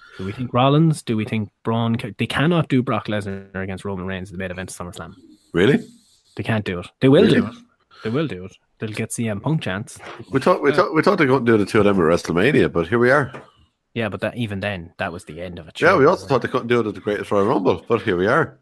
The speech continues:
Speaker 1: But then we thought that was the end of it. You know, it won't happen again, surely.
Speaker 2: Yeah, but we have SummerSlam in, like, six weeks, but, you know, here we are.
Speaker 1: <laughs>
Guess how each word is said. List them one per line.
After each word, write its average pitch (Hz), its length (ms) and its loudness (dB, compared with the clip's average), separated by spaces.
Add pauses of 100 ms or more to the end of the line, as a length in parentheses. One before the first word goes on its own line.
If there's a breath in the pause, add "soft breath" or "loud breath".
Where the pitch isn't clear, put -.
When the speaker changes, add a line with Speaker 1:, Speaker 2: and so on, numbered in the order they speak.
(140)
Speaker 1:
But - 100 -20
then 104 220 -2
we 101 80 -4
thought 104 220 -4
that 87 120 -2
was 80 140 -16
the 90 100 -10
end 113 160 2
of 85 80 -6
it. 71 100 -14
You 90 80 -8
know, 92 160 -6
it 90 60 -6
won't 104 200 -4
happen 92 260 -4
again, 92 280 -6
surely. 107 460 -6
Speaker 2:
Yeah, 123 240 2
but 117 80 2
we 104 120 2
have 113 120 4
SummerSlam 127 480 -2
in, 85 80 -2
like, 87 160 -2
six - 320 -6
weeks, 160 340 -2
but, 95 140 0
you 113 100 -2
know, 123 140 2
here 98 220 0
we 95 100 4
are. 156 260 0
Speaker 1:
<laughs> - 60 -20